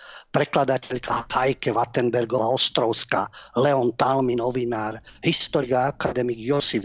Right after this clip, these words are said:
Juzefovič. No a všetkých tých trinásť obžalovaných bolo napokon zastrelených. E, z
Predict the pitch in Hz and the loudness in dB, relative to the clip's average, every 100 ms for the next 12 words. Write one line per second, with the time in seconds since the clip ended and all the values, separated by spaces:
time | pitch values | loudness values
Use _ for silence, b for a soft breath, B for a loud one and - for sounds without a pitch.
0 | 107 131 135 135 - 127 123 - - B | -2 -2 0 0 0 -4 -4 -4 -4 B
1 | B B B B 131 113 - - - 143 | B B B B 0 0 0 -12 -4 0
2 | - - 254 - - 220 214 185 - - | 2 2 0 0 0 2 2 2 -2 -4
3 | 160 175 175 170 180 190 - - - - | 0 2 4 4 2 0 -6 -20 -20 -16
4 | - - - - - B B B 151 139 | -16 -18 -20 -20 -18 B B B -2 0
5 | 131 131 - 127 120 - - 143 143 170 | 2 0 -2 -2 0 0 2 2 2 0
6 | 180 - B B B B - 131 127 117 | -2 -10 B B B B -2 2 2 0